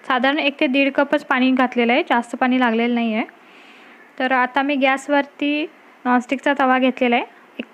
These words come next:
पाच मिनटं मी त्याला तापवून घेतलेलं आहे, मीडियम फ्लेमवरतीच तापवलेलं आहे. तर, अ, आता याच्यामध्ये एक चमचा तेल घालूयात.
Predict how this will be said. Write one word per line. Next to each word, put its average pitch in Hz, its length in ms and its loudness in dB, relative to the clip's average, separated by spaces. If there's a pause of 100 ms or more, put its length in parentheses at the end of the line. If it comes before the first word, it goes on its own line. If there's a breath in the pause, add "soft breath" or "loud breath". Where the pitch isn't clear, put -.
पाच 269 280 -2
मिनटं 285 240 0
मी 277 100 0
त्याला 277 240 2
तापवून 262 420 2
घेतलेलं 254 380 2
आहे, 262 220 0
मीडियम 294 400 2
फ्लेमवरतीच 294 580 0
तापवलेलं 240 440 0
आहे. 240 160 0 (680 loud breath)
तर, 254 140 -2
अ, 254 320 0
आता 247 160 -2
याच्यामध्ये 277 540 2
एक 262 360 -4
चमचा 294 300 0
तेल 254 260 2
घालूयात. 247 380 2